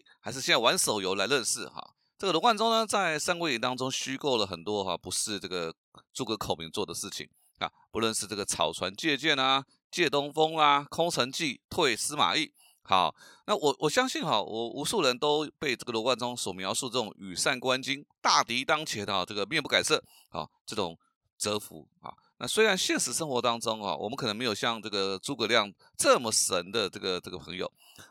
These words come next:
但或多或少我们都有认识这样的人。好，那他们的共同特色呢，呃，大概有以下几点啊。第一个，好，我，我觉得他们最厉害的事情就是说，他们的自信，他们非常的自信，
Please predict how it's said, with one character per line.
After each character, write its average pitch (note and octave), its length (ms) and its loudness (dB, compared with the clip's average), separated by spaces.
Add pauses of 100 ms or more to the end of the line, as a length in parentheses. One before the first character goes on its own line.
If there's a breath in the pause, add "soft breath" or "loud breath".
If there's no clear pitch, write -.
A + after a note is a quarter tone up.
但 A#2+ 280 0
或 D#3 160 -4
多 D3+ 120 -2
或 F3 180 4
少 - 400 0
我 F#2+ 180 -6
们 F2 140 -10
都 D3 80 -4
有 G2+ 140 2
认 G2 160 -4
识 F2+ 160 -4
这 G2 100 -6
样 E2 100 -2
的 D2+ 100 -12
人。 - 140 -14 (340)
好， D#2 280 0 (280 soft breath)
那 A2 140 2
他 - 160 -2
们 F#3 60 -4
的 - 80 -2
共 G3+ 140 2
同 D3 100 0
特 D3+ 160 2
色 E3 140 2
呢， B2+ 260 -2
呃， D3 80 -4
大 - 100 0
概 D3 120 4
有 B2 100 2
以 E2+ 100 -8
下 B2+ 200 0
几 G#2 160 -10
点 - 120 -14 (280)
啊。 F#2 120 -8 (120)
第 G3+ 80 -2
一 C4 80 4
个， A#3+ 160 0 (500)
好， E2+ 240 -6 (300)
我， A2+ 120 -8
我 B2+ 120 -6
觉 C#3 100 -6
得 D#3 60 0
他 F3 100 -4
们 D#3+ 100 -4
最 D#3+ 140 -6
厉 C#3+ 140 -6
害 C3 120 -2
的 G#2 80 -2
事 G2 100 -8
情 G#2 80 -12
就 F#2+ 100 -10
是 - 100 -14
说， F#2+ 180 -10 (280)
他 E3+ 160 -4
们 C#3+ 260 -4
的 A#2+ 180 -2
自 D3+ 280 -6
信， - 200 -6 (120)
他 B2+ 100 -6
们 A#2 80 -12
非 A2+ 100 -8
常 G2 120 -8
的 F#2 80 -12
自 G2 160 -10
信， - 180 -12